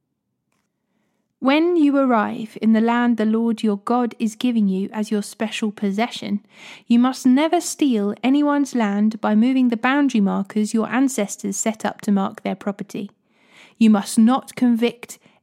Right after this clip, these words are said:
anyone of a crime on the testimony of only one witness. The facts of the case must be established by the testimony of two or three witnesses. If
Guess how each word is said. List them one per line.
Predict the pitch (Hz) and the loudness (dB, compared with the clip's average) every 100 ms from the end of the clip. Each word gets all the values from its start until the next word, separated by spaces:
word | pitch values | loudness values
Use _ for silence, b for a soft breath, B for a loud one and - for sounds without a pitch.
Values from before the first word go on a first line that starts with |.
| b | b
anyone | 254 277 262 226 | 0 2 4 2
of | 220 | 2
a | 208 | 0
crime | 214 - 233 247 277 233 | -4 -4 0 0 0 0
on | 220 | 0
the | |
testimony | 220 254 247 - 214 202 202 - | 0 -4 -6 -2 0 2 0 -4
of | 208 | -6
only | 214 214 202 202 | 0 2 2 -2
one | 196 202 233 226 | -2 0 0 0
witness. | 208 - - - - - b b b b b b | -2 -6 -12 -16 -20 -20 b b b b b b
The | - | -2
facts | 220 294 294 - | 2 2 0 -4
of | 233 | -2
the | 220 | -2
case | - 302 302 285 - | 0 2 2 0 0
must | 262 269 - | 0 -2 -4
be | 247 | -2
established | 240 - 254 233 226 - - | -2 -2 -2 0 -2 -2 -4
by | 226 | -2
the | 220 | -2
testimony | - 294 - - 240 247 247 | -4 -4 -2 0 2 2 -2
of | 208 - | -6 -6
two | - 269 262 247 | -2 0 0 -2
or | 208 214 | -2 -2
three | - 214 202 | -2 -2 -2
witnesses. | 202 202 - 208 - - - _ _ _ _ _ _ _ _ _ B B B B | -4 -6 -6 -8 -10 -14 -20 _ _ _ _ _ _ _ _ _ B B B B
If | - 330 302 | -2 0 -2